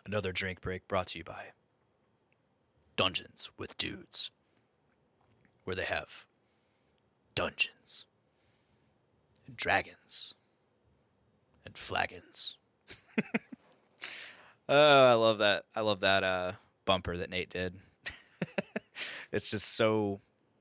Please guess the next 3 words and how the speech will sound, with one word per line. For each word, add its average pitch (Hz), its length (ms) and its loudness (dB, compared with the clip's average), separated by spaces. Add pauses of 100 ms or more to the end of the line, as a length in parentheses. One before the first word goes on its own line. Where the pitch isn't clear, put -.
(800)
yep. 98 220 -4 (300)
<laughs> - 100 -2 (1500)
Uh, 71 300 -4